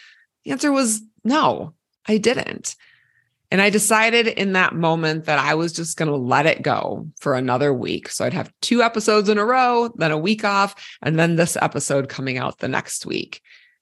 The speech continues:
And that was okay. Not only was it okay, but I felt such an immediate relief after making that decision that it was,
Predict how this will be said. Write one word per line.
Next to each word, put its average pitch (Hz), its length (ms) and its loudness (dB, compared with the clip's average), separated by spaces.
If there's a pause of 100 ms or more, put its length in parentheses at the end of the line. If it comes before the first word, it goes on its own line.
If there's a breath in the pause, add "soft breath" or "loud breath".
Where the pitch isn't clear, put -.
(140)
And 160 160 0
that 208 340 2 (360)
was 165 220 -6 (120)
okay. 156 1200 -2 (640)
Not 220 220 2
only 302 220 2
was 285 180 4
it 262 100 4
okay, 220 440 2
but 165 220 0
I 175 160 2
felt 180 300 -4
such - 580 -2 (120)
an 185 120 0
immediate 165 640 0
relief 139 920 -2 (460 loud breath)
after 170 300 2
making 160 420 0
that 151 200 2
decision 165 600 0
that 170 160 4
it 160 140 0
was, 147 520 -4